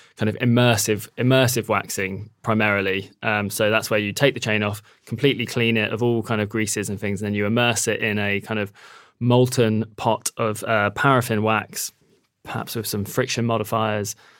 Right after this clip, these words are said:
and then you get a kind of solid, dry layer of hard wax on the chain. And the advantage of that is that because it's completely dry,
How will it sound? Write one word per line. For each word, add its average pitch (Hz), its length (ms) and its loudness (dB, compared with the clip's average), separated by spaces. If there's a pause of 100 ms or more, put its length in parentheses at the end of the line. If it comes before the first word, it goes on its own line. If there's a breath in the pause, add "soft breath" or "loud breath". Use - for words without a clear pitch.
(420 soft breath)
and 120 100 4
then 117 100 6
you 113 180 2
get 123 140 6
a 113 60 4
kind 117 200 2
of 104 80 0
solid, 110 640 4 (480)
dry 107 640 4 (240)
layer 107 500 4
of 98 140 0
hard 110 380 2
wax 107 340 0
on 101 60 -4
the 98 80 -6
chain. 95 340 -2
And 104 160 -2
the 120 60 2
advantage 131 440 2
of 117 120 -4
that 107 260 0
is 107 140 -4
that 101 220 -4
because 143 260 2
it's 104 180 -2
completely 117 580 -4
dry, 104 520 -2